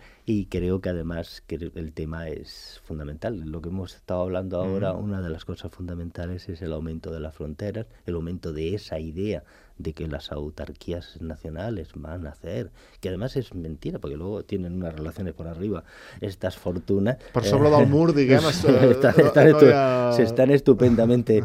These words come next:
Speaker 2: <laughs>
Speaker 1: ellos relacionando, comerciando y teniendo esa, esa élite económica financiera mundial se tiene relaciones. Entonces, pero sí,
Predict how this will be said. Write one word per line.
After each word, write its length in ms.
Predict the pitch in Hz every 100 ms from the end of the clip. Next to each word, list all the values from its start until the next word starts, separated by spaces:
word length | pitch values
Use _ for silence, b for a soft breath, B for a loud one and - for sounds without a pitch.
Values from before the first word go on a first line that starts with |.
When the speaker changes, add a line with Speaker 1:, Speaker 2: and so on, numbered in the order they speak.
| 87
Speaker 2:
<laughs> 100 | -
Speaker 1:
ellos 400 | 113 120 104 95
relacionando, 920 | 95 87 82 101 92 104 151 147 135
comerciando 960 | 101 92 85 - 127 143 160 147 151 156
y 360 | 131 113 107
teniendo 760 | 95 98 98 107 113 123 104 82
esa, 600 | 95 - 101 95 90 85 b b
esa 300 | 92 - 92
élite 500 | 92 95 95 92 92
económica 720 | 87 90 87 90 92 - 90
financiera 720 | - 87 85 - 90 82 87
mundial 560 | 92 90 90 87 82 90
se 160 | - 95
tiene 340 | - 82 76
relaciones. 500 | 76 69 - - - - b b
Entonces, 300 | 104 98 117 -
pero 200 | 165 143
sí, 260 | - 156